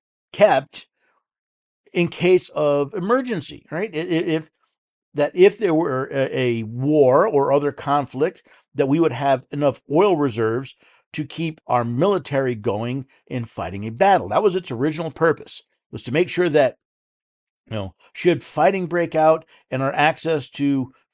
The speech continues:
foreign oil be, um, be severed, we would still have enough oil reserves to keep the, uh, military running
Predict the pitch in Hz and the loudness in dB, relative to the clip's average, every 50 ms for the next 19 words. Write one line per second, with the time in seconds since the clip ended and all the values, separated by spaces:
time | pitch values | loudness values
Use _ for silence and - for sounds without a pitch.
0 | _ _ - 156 156 151 143 135 - 131 139 143 143 143 139 135 120 110 110 127 | _ _ -4 -2 0 0 0 -2 -2 -2 0 0 2 0 0 -2 -4 -4 -4 -2
1 | 123 123 123 120 117 113 - _ _ _ _ _ _ - 110 110 107 107 107 107 | -2 0 0 -2 -4 -6 -10 _ _ _ _ _ _ -6 -2 -2 0 0 -2 -4
2 | 104 98 98 107 - - 127 - - _ _ _ _ _ 139 135 127 127 127 - | -6 -8 -10 -12 -16 -18 -20 -20 -20 _ _ _ _ _ -16 -12 -10 -10 -8 0
3 | - 196 208 202 156 147 143 139 127 107 107 120 147 180 180 156 147 - - - | 4 4 4 6 6 4 4 4 2 -2 -4 -4 -4 -2 -2 -4 -4 -6 -8 -6
4 | - 151 175 165 165 143 123 139 135 131 123 123 120 - _ _ _ _ - - | -2 0 2 2 2 0 0 -2 0 0 0 0 -2 -4 _ _ _ _ -10 -6
5 | 123 120 113 - - 139 143 139 131 131 123 117 123 127 123 120 - - - - | -6 -6 -6 -4 -2 0 0 2 2 0 -2 0 0 0 -2 -2 -4 -8 -12 -8
6 | 143 131 123 - - 113 120 117 113 110 101 - _ _ _ _ _ _ _ _ | -8 -8 -8 -8 -8 -6 -6 -4 -6 -6 -8 -12 _ _ _ _ _ _ _ _
7 | _ - 117 107 104 104 101 107 131 170 185 180 151 - 151 147 151 143 131 127 | _ -8 -6 -4 -4 -4 -4 -2 0 0 0 0 -2 -2 -2 0 0 0 0 2
8 | 151 160 147 143 139 135 131 135 131 - | 2 2 2 0 -2 -2 -4 -4 -6 -10